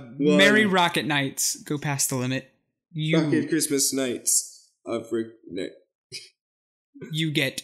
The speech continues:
Speaker 2: your choice of a D L C car or
Speaker 1: Painted
Speaker 2: painted wheels.
Speaker 1: wheels.
Speaker 2: That's right.
Speaker 1: Not
Speaker 2: That's right. And
Speaker 1: Ugh.
Speaker 2: we are going to reach in here. There, oh, there's a special patron section of the crate here. Yeah. Oh, and <gasps> the stunt guy,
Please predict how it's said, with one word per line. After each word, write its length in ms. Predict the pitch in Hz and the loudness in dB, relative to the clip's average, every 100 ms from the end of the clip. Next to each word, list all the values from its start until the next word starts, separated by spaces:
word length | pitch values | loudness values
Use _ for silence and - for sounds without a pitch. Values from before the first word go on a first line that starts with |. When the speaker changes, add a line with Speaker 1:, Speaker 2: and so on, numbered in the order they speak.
| - | -6
Speaker 2:
your 280 | 151 143 135 | -2 -2 -2
choice 380 | 143 131 123 | -2 -4 -4
of 120 | 139 127 | -6 -6
a 60 | |
D 160 | 123 127 | -4 -4
L 140 | 117 | -4
C 360 | - - - 117 | -4 -6 -8 -8
car 440 | - 127 87 - - | -6 -4 -6 -10 -6
or 460 | 226 214 - - - _ - | -2 -2 -4 -12 -18 _ -2
Speaker 1:
Painted 160 | 147 | 2
Speaker 2:
painted 200 | - - | 2 2
wheels. 280 | 113 135 117 | 2 2 2
Speaker 1:
wheels. 520 | 92 - - - - _ _ - | 0 0 0 -2 -6 _ _ -12
Speaker 2:
That's 140 | 131 | -8
right. 140 | 127 | -4
Speaker 1:
Not 220 | 127 - 156 | -6 -8 -12
Speaker 2:
That's 180 | 139 | -12
right. 200 | 143 131 - _ _ _ _ - _ - _ _ _ - - - - - | -12 -16 -18 _ _ _ _ -20 _ -20 _ _ _ -20 -20 -20 -20 0
And 440 | 294 302 277 233 196 | 6 6 8 6 4
Speaker 1:
Ugh. 120 | 185 | 4
Speaker 2:
we 160 | 220 | 4
are 80 | 196 | 6
going 180 | 185 190 | 6 4
to 60 | 175 | 4
reach 160 | 185 | 4
in 60 | 180 | 4
here. 220 | 185 262 | 2 2
There, 200 | 226 220 - | 2 2 2
oh, 160 | 294 | 0
there's 160 | - 196 | 2 4
a 60 | 175 | 6
special 440 | - 214 196 160 | 6 4 4 0
patron 540 | - - 247 - 359 | -2 0 2 2 2
section 380 | 170 151 139 147 | 4 2 2 0
of 140 | 143 131 | 0 0
the 80 | |
crate 320 | 135 147 127 131 | -2 -2 -2 -2
here. 360 | 143 180 277 - | -2 0 -2 -2
Yeah. 380 | 139 165 233 - | 0 0 0 -2
Oh, 280 | 147 180 - - | -2 -2 -4 -4
and 400 | 160 156 143 139 277 381 294 - | 0 2 2 2 2 2 0 -10
<gasps> 360 | _ _ _ | _ _ _
the 220 | 160 165 190 | 0 2 4
stunt 640 | - - 226 330 - 240 | 4 4 6 4 4 4
guy, 680 | 220 196 180 180 180 190 | 6 8 8 6 4 0